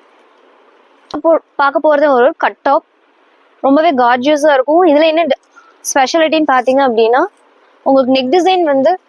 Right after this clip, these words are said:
பியூட்டிஃபுல்லா ஒயிட் த்ரெட்டிங் and ஜரியில பண்ணி கொடுத்துருப்பாங்க.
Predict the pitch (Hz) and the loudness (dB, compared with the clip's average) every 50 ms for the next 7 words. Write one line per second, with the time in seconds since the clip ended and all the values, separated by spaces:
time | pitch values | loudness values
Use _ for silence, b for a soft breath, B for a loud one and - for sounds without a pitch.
0 | - 233 233 269 320 349 302 339 - 339 330 339 302 262 233 247 - - 294 294 | -6 -2 0 2 2 2 2 0 0 0 0 2 2 0 -2 -2 -2 -2 -2 -2
1 | 262 240 302 311 320 294 247 226 202 233 226 233 269 285 302 277 262 240 240 254 | -2 -2 -2 0 0 0 0 0 0 0 2 2 2 2 0 0 0 -2 0 0
2 | 262 247 220 - 233 226 240 226 220 233 | 0 0 0 -4 -4 -2 -2 -2 0 0